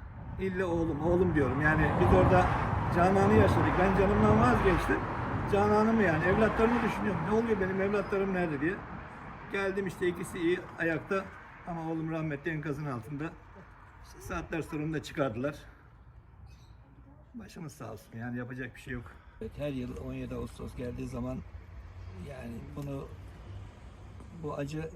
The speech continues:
dinmeyecek, dinmiyor da. Her on yedi Ağustos'ta dediğim gibi resimlerine bakıyorum. E, buraya geliyorum. Mezarlık hemen evim karşısında. Ben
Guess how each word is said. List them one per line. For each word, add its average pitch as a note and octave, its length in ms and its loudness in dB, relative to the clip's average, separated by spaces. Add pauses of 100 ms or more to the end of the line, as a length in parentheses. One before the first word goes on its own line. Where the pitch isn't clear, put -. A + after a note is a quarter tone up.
(200)
dinmeyecek, D#3 560 -2 (500)
dinmiyor D#3 440 2
da. C3+ 200 -4 (600)
Her E3 240 -4
on D3 140 -4
yedi D3+ 200 -6
Ağustos'ta D3+ 680 -4 (720)
dediğim D3 240 -4
gibi C#3 140 -6
resimlerine D3+ 540 -4
bakıyorum. D#2+ 520 -4 (800)
E, A#2+ 140 -10
buraya D3+ 260 -2
geliyorum. D#3 540 -6
Mezarlık D3+ 420 -6
hemen D#3 200 -4
evim D#3 240 -4
karşısında. D#3 720 -6 (800)
Ben - 100 -12